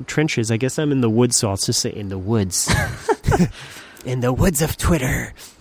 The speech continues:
They're just, uh, they're just waiting to just blossom into very thoughtful s-,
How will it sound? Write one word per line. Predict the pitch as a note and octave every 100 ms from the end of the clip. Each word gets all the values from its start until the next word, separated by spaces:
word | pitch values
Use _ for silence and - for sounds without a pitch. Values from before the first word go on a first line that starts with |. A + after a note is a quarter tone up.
| _ _ _ _ - -
They're | B2+
just, | B2 C3 -
uh, | A#2 G#2+ G#2+ -
they're | C#3
just | C3 C3+ -
waiting | B2+ C3+ A2+ G#2 G#2+ - - - -
to | - C3 A2+ A2+ A2+ A#2 A#2
just | A#2 A#2+ A#2
blossom | - F#2+ A#2 - B2+ A#2
into | - A#2+ B2 - B2+ A#2+ A#2+ A#2+ A2+
very | A2+ A2+ A#2+
thoughtful | - A2 - B2
s-, | A#2